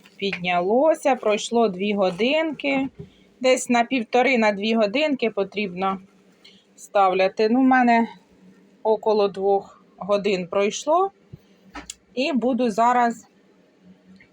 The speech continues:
розподіляти по формочкам. Формочки я беру такі дві більші, одинадцять на вісім, і поменші беру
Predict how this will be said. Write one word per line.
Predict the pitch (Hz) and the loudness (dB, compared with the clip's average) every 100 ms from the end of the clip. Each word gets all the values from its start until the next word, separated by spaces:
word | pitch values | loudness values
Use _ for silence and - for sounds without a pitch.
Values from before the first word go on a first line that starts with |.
| - | -6
розподіляти | 208 214 208 233 226 202 226 302 311 277 | -2 -2 -2 -2 -2 0 2 2 2 -2
по | - 254 | 0 -2
формочкам. | - 240 196 190 - 202 196 | 2 2 2 -2 -4 -4 -2
Формочки | 311 294 262 262 - 247 | 0 0 0 -2 -4 -2
я | 240 233 | 0 2
беру | 240 262 247 208 208 | 2 2 2 0 0
такі | 226 - 220 | -4 -4 -6
дві | 208 240 269 | -2 -2 0
більші, | 180 196 190 196 - 320 370 403 - _ | -2 -4 -4 -4 -4 -2 -4 -4 -12 _
одинадцять | - 262 311 311 302 311 294 | -2 -2 0 -2 -2 -4 -4
на | 311 302 | -2 -2
вісім, | 302 302 - 285 277 240 | -2 -4 -4 -4 -4 -2
і | 320 | -2
поменші | 311 247 240 302 427 - 349 | 0 2 2 2 -2 -2 -2
беру | 285 330 320 320 | 2 2 2 0